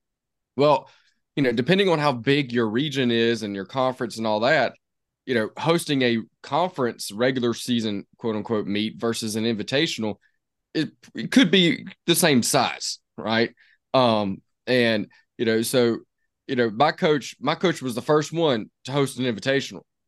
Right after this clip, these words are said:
right? You know, we're always hosting this invitational because, like you said, we're gonna, they're gonna make a killing off of parking and admission and concession and all that. Um, but it was always when I came to 'em and said, "All right, we had a conference meeting. We're hosting this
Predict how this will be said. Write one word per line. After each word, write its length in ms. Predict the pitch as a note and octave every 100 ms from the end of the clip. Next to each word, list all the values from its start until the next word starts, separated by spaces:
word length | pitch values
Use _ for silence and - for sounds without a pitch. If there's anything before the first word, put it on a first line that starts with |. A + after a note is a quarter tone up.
| _
right? 240 | G#2+ A2+
You 120 | G#2 A2+
know, 80 |
we're 180 | A2+ D#3+
always 260 | D#3 D3+ D3
hosting 280 | D3 B2+ C3
this 140 | B2
invitational 560 | B2+ A#2 C#3 C3+ B2+ A#2
because, 260 | A2+ A2
like 100 | A2
you 60 | G#2
said, 260 | E3 B2
we're 140 | G#2+ A#2+
gonna, 160 | A2+ -
they're 140 | B2+
gonna 120 | A#2+ A#2+
make 140 | A2+
a 60 | G2+
killing 480 | - D#3 D3 G#2+ E2+ _ _ -
off 160 | G2+
of 120 | F2
parking 480 | - B2+ A#2+ A#2+ A2+
and 80 | F#2+
admission 500 | F#2 G#2+ A#2+ A#2+ A2
and 260 | F#2 E2+ -
concession 560 | G2 - A#2 - A2
and 100 | G2+
all 220 | G2+ G2+
that. 240 | A2 B2+ - _ _ _ _ _ -
Um, 460 | G#2+ G2+ F#2 E2+ - -
but 400 | A#2+ B2 G#2+ - _ _ B2+
it 80 |
was 140 | C#3 C3+
always 340 | C#3+ C#3 B2+
when 100 | C3+
I 80 | C3
came 240 | D3+ C#3 B2+
to 120 | C#3
'em 80 | B2+
and 60 |
said, 140 | C3 C3
"All 120 | C#3
right, 80 | A#2+
we 80 |
had 80 | C#3
a 60 | B2+
conference 360 | C#3+ C3+ B2+
meeting. 280 | C3+ C#3 C3
We're 100 | B2
hosting 460 | C3+ C#3+ C#3 B2 G#2+
this 340 | C3+ C3+ -